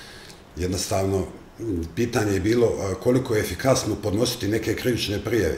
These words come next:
Znači, svjesno podnosiš krivičnu prijavu, znaš da neće proći. Izađe gospodin Katić, malo skečeva, malo smi-, smijanja na, na televiziji sa novinarima, ovim, onim, kaže, nema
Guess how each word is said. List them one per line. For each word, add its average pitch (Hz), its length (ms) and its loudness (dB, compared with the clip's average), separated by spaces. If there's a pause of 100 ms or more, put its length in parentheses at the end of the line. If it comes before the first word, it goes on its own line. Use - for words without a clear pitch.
(540)
Znači, 69 260 -4
svjesno 123 420 2
podnosiš 110 500 0
krivičnu 107 500 -2
prijavu, 117 340 2
znaš 110 260 0
da 101 80 0
neće 113 260 -2
proći. 101 440 0 (640)
Izađe 98 460 2
gospodin 92 420 -2
Katić, 107 380 -2
malo 98 200 -2
skečeva, 92 480 -2
malo 98 220 0
smi-, 85 280 -2 (220)
smijanja 95 520 0
na, 80 120 -2
na 80 120 -2
televiziji 90 500 -2
sa - 140 -4
novinarima, 90 480 -2
ovim, 92 240 0
onim, 101 200 -2
kaže, 92 320 -2
nema 90 300 0